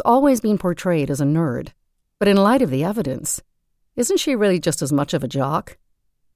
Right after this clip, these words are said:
Foster laughs loudly. "I've been waiting to be objectified my entire life, so I'm very happy that people have started talking about my body parts." Foster spoke recently about her fifties being a tricky decade of transition in which she had to figure out,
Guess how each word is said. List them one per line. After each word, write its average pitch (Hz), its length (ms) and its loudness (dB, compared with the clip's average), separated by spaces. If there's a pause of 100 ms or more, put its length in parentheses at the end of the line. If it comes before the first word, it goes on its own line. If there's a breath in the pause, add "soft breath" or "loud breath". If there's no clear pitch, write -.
(160)
Foster 220 480 2
laughs 143 360 0
loudly. 139 640 -2 (720)
"I've 190 140 4
been 190 160 4
waiting 220 420 4
to - 120 -10
be 156 120 0
objectified 156 680 0
my 147 140 4
entire 185 460 0
life, 156 420 -4 (320)
so 185 200 0
I'm 175 160 4
very 196 260 4
happy 156 300 2
that 143 160 -2
people 156 240 -2
have 139 100 -2
started 143 320 0
talking 143 400 -2
about 139 240 -2
my 143 160 2
body 139 300 -2
parts." 123 420 -6 (1500)
Foster 254 460 0
spoke 180 300 2
recently 143 440 0
about 139 260 0
her 165 120 -2
fifties 127 560 -6
being 156 260 0
a 160 80 -2
tricky 180 380 -2
decade 131 460 -4
of 139 100 -8
transition 151 840 -2
in 170 160 2
which 214 140 0
she 202 180 -2
had 175 160 0
to 151 80 -6
figure 170 420 -2
out, 139 320 -4